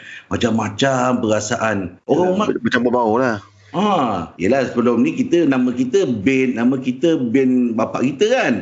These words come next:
Speaker 2: Ah, betul.
Speaker 1: Lepas ni kita dah fikir, "Oh, aku ada anak, lepas ni kena bin aku ni," kan.
Speaker 2: Ah.
Speaker 1: Dia jadi tambah macam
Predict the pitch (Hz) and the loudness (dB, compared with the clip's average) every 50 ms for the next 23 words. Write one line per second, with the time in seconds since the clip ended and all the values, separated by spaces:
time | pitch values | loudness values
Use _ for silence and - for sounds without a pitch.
0 | - - - - _ - - 98 95 92 87 87 110 127 156 - - 170 180 - | -6 -12 -18 -20 _ -4 -2 0 0 0 0 0 0 0 0 0 0 -2 -2 -2
1 | - - 214 214 208 - 214 202 165 127 95 90 - - - - - - - 95 | -8 -4 -4 -4 -4 -4 -4 -2 -2 -2 -2 -4 -12 -18 -20 -20 -20 -12 -6 -2
2 | 101 98 92 90 92 - 101 104 101 - 80 82 110 123 123 92 98 - - 107 | 0 0 0 0 -2 0 0 0 0 0 -2 0 0 0 0 -2 -4 -4 -4 -4
3 | 107 107 110 107 110 104 95 90 85 135 135 123 120 117 120 - - - 180 165 | -4 -2 0 0 0 0 0 0 0 0 2 2 0 -4 -6 -10 -4 0 2 2
4 | 165 185 208 196 170 185 202 196 143 104 90 85 85 - - - 95 95 98 98 | 2 2 2 2 2 2 2 2 2 0 0 -2 -4 -8 -10 -4 -2 0 0 2
5 | - 160 180 196 196 180 196 190 190 - 180 185 185 196 185 190 - 202 196 190 | 0 0 0 -2 -2 0 -2 -2 0 0 -2 0 0 0 0 0 0 0 0 0
6 | 190 175 - - | -2 -4 -6 -8